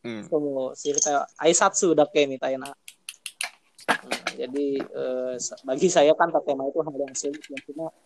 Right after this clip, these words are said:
Speaker 2: ya di Indonesia juga ada sih hal-hal semacam tatemae, seperti misalnya kita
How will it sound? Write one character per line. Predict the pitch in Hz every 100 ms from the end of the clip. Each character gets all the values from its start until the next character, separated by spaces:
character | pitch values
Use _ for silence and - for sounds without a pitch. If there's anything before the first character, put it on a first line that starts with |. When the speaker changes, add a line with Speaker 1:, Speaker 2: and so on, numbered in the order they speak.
| _ _ _
Speaker 2:
ya | 139
di | 135 131
Indonesia | 131 127 139 165
juga | 143 131 120
ada | 135 147
sih | - 139 127 127
hal-hal | 127 127 127 -
semacam | 143 123 - 131
tatemae, | 131 127 123 139
seperti | 131 - 139 123
misalnya | 127 127 135 127
kita | 139 131